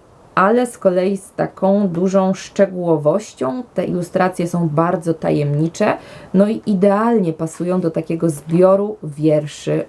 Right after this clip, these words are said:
o księżycu. Nawet na wyklejce jest, na wyklejkach z przodu, z tyłu jest sporo takich malutkich księżyców i mam wrażenie, że to są księżyce w różnych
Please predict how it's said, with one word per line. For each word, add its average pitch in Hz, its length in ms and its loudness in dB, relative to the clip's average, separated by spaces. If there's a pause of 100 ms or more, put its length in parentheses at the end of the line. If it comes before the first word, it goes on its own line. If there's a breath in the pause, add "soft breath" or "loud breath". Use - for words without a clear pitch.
o 143 200 -2 (320)
księżycu. 190 760 0 (360 loud breath)
Nawet 190 420 4 (120)
na 196 160 0
wyklejce 202 880 0 (560)
jest, 180 480 0 (140)
na 165 140 2
wyklejkach 160 560 0
z - 60 -14
przodu, 175 300 0
z - 100 -10
tyłu 170 320 2 (340 loud breath)
jest 175 280 -2
sporo 175 340 0
takich - 520 -6
malutkich 160 600 2
księżyców 170 680 0
i 170 80 0
mam 180 180 2
wrażenie, 175 440 2
że 165 100 0
to 170 160 0
są 170 260 0 (340 loud breath)
księżyce 185 800 2
w 143 160 -4
różnych 160 680 2